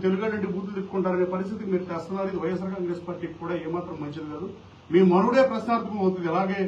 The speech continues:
ఇదే భాష కంటిన్యూ చేస్తే నేను బలంగా నమ్ముతున్నాను. మీరు ఏ పార్టీ రాజకీయాల్లో ఉన్నా,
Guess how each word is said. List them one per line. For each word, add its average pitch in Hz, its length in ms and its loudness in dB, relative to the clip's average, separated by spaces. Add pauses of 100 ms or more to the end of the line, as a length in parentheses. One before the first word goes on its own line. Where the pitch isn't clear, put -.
(420)
ఇదే 185 140 4 (140)
భాష 185 220 4
కంటిన్యూ 165 340 -2
చేస్తే 165 260 -4
నేను 156 180 0
బలంగా 165 300 2
నమ్ముతున్నాను. 113 420 -8 (380)
మీరు 180 200 6 (120)
ఏ 202 40 6 (100)
పార్టీ 254 300 4
రాజకీయాల్లో 190 460 -2
ఉన్నా, 113 140 -8